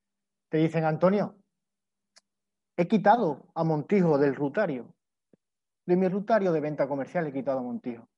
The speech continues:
porque es una pena cómo está Montijo, tanto en el sector de infraestructura y cómo afecta eso al sector empresarial y al sector comercio. La gente se va a otros pueblos,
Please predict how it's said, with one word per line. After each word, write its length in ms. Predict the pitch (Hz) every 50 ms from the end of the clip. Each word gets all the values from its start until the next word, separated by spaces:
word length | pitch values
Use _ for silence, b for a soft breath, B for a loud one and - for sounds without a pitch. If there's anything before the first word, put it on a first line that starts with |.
| _ _ _ _ _ -
porque 220 | 190 180 - 170
es 60 | 151 143
una 240 | 175 180 160 131 -
pena 300 | - 151 147 131 131 123
cómo 160 | 131 123 120
está 160 | 117 - 147
Montijo, 580 | 139 139 135 127 123 143 139 127 127 139 151 - _ _ _ _ _ _ _ _ _ _ _ _ _ _ _ _ _ _ _ _ _ _ _ _
tanto 300 | - 180 185 185 175 196
en 100 | 185 180 165
el 60 | 151
sector 460 | - 170 160 - _ - 226 214 190
de 60 | 180
infraestructura 880 | 165 143 - - 214 202 208 214 190 - - 190 185 175 170 175 190 180 _ _ _ _ _ _ _ _ _ -
y 160 | 208 202 175
cómo 300 | - - 208 214 214 202
afecta 440 | 180 - - 208 196 202 - 185 175
eso 460 | 180 175 170 - - 180 180 185 - _ -
al 200 | - 151 147 -
sector 360 | - - 135 - - - 156
empresarial 580 | 160 156 139 - 147 - - 135 131 139 143 147
y 40 | 139
al 80 | 127
sector 320 | - - 120 - - 156 147
comercio. 420 | 160 196 226 214 160 - _ _ _ _ -
La 120 | 127 123
gente 280 | 113 - 196 - 170 143
se 120 | - 139
va 80 | 131 139
a 40 | 143
otros 220 | 139 170 175 170
pueblos, 420 | - 220 214 196 202 233 269 254